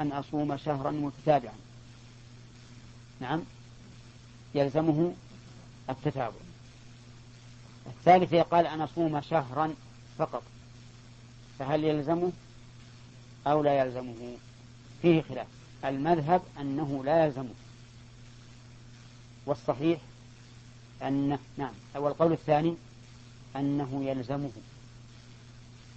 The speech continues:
والصحيح أنه لا يلزمه. صحيح المذهب <clears throat> أنه لا يلزمه، ودليل ذلك أنه لو كان الشهر عند الإطلاق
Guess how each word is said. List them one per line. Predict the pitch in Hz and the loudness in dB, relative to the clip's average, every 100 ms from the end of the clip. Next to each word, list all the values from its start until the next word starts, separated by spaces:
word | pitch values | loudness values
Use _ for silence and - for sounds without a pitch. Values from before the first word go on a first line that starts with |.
| - - - - - - - - - - | -20 -20 -20 -20 -20 -20 -20 -20 -6 -2
والصحيح | 147 160 139 175 165 | 0 0 2 2 2
أنه | 165 160 160 143 | 0 0 -2 0
لا | 143 165 | 4 4
يلزمه. | 139 - - - - - - - - - - - - - - | 2 -4 -18 -20 -20 -20 -20 -20 -20 -20 -20 -20 -20 -20 -8
صحيح | 139 143 | -6 0
المذهب | 160 170 131 127 - - - - - - - | 4 4 4 -2 -8 -20 -20 -20 -20 -20 8
<clears throat> | 269 240 196 - | 12 12 10 -6
أنه | 165 165 147 160 | -6 -2 0 2
لا | 175 | 0
يلزمه، | 147 131 120 - - - - - - - - - - - - - | -2 -8 -14 -16 -20 -20 -20 -20 -20 -20 -20 -20 -20 -20 -18 -10
ودليل | 143 151 170 143 | -4 0 0 -2
ذلك | 135 147 160 - - - - - - - - - - - - - - - | -4 -6 -6 -12 -20 -20 -20 -20 -20 -20 -20 -20 -20 -20 -20 -20 -18 -12
أنه | 156 156 151 135 143 | -10 -8 -8 -8 -6
لو | 139 131 135 | -8 -8 -6
كان | 151 147 | -6 -6
الشهر | - - 151 123 139 135 | -10 -10 -8 -8 -10 -10
عند | 147 139 | -8 -8
الإطلاق | 135 123 120 143 160 165 | -10 -12 -10 -4 0 0